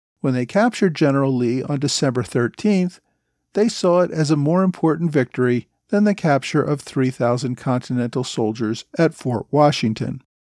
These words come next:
Lee was the only general they seemed to respect. Fortunately for the Patriots, the capture put off talk of replacing Washington for a time. It also ensured that Lee's army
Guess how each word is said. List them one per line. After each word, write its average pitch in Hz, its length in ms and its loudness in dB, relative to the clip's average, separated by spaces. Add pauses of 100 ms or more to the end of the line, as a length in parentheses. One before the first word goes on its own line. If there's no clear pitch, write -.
(720)
Lee 208 360 0 (120)
was 156 220 0
the 165 260 -4
only 214 340 2
general 127 580 -2
they 170 120 2
seemed 120 340 -4
to 113 120 -6
respect. 113 680 -4 (960)
Fortunately 175 720 2
for 160 200 0
the 139 100 0
Patriots, 139 720 -2 (420)
the 185 100 2
capture 220 440 0
put 180 220 0
off 175 220 0
talk 127 340 0
of 139 240 -4
replacing 156 560 0
Washington 117 760 -4
for 123 200 -4
a 110 80 -4
time. 131 520 -2 (960)
It 180 100 0
also 208 360 0
ensured 139 480 0
that 160 220 0
Lee's 156 280 0
army 120 460 -2